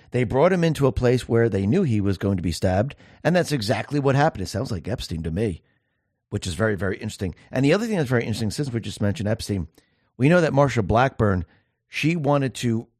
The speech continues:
release the information. She wanted to subpoena the flight logs,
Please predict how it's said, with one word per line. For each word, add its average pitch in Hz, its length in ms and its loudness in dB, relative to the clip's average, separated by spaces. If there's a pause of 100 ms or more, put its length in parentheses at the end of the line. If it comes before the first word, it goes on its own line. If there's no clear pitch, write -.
release 110 560 -6 (140)
the - 180 -6
information. 110 520 -2
She - 140 -6
wanted 120 420 -4
to 107 140 -8
subpoena 131 360 -4
the 101 100 -4
flight - 280 -4
logs, 98 360 -2